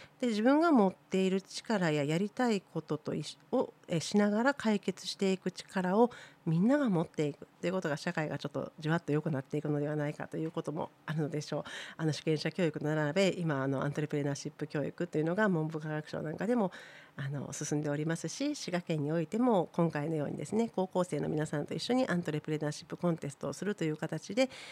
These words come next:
えー、進められているというところです。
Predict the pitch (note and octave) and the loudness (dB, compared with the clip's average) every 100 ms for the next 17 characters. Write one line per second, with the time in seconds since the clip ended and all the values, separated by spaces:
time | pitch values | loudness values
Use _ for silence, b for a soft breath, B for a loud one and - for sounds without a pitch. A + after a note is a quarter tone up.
0 | B B F3 D#3+ C3+ B2 - D3 D#3 D3+ | B B -6 -4 -4 -4 -4 -2 -2 0
1 | C3 C3 - C#3 C#3+ A#2+ - A#2+ A#2 - | -2 -4 -6 -6 -6 -10 -8 -8 -8 -10
2 | - - C3 | -12 -12 -14